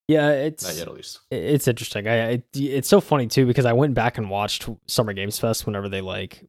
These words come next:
Speaker 1: whenever we covered, like, the part of them showing all the games, and, like, we get to the
Speaker 2: Right.
Speaker 1: Power World section, and it was so quick, like, we didn't really, like,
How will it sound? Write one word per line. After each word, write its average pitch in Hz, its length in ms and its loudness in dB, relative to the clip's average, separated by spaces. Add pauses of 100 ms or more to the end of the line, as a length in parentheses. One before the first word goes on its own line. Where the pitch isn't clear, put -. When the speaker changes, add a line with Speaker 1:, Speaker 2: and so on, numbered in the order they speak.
(120)
Speaker 1:
whenever 123 160 0
we 110 140 -4
covered, 107 420 -4
like, 95 240 -8 (180)
the - 60 -4
part 110 280 -4
of 101 60 -10
them 101 100 -6
showing 110 180 -2
all 104 80 -2
the 101 80 -6
games, 98 340 -4 (360)
and, 120 120 -2
like, 127 100 -2
we 131 120 0
get 120 140 2
to 127 60 -2
the 123 60 0
Speaker 2:
Right. - 60 -2
Speaker 1:
Power 123 180 4
World 131 140 4
section, 139 460 4 (260)
and 127 80 0
it 123 60 2
was 117 100 2
so 156 160 10
quick, 110 520 -2
like, 101 140 -4
we 110 80 -4
didn't 113 180 -2
really, 107 180 -4
like, 95 260 -6